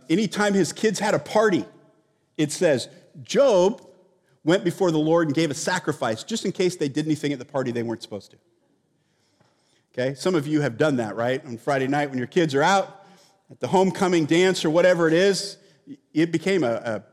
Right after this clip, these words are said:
prayer meeting. Seemed like the best thing to do. Okay? So that's the Lord's Prayer. Um, and just a little bit of a reminder, that's what prayer is, that's where we're headed. Uh, Matthew chapter seven.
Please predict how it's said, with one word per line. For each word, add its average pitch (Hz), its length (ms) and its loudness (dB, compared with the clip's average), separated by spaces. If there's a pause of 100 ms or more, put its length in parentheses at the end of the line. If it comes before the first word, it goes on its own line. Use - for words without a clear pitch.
(120)
prayer 208 220 0
meeting. 113 260 -4 (800)
Seemed 151 240 0
like 139 160 0
the 135 80 -4
best 143 260 0
thing 156 180 0
to 123 80 -6
do. 139 280 0 (1200)
Okay? 127 280 -6 (300)
So - 80 0
that's 240 160 0
the 208 80 2
Lord's 170 320 4
Prayer. 90 380 -8 (1000)
Um, 104 520 -6
and 127 140 -6
just 120 200 -10
a - 20 -12
little 120 160 -6
bit 117 140 -10
of 107 100 -10
a - 20 -6
reminder, 104 440 -8
that's 117 240 -8
what - 160 -6
prayer 131 320 -2
is, 139 340 0
that's 117 260 -10
where 127 120 -6
we're 113 100 -6
headed. 117 400 -4 (580)
Uh, 104 200 -16
Matthew 143 360 -4
chapter 120 360 -6
seven. - 340 -12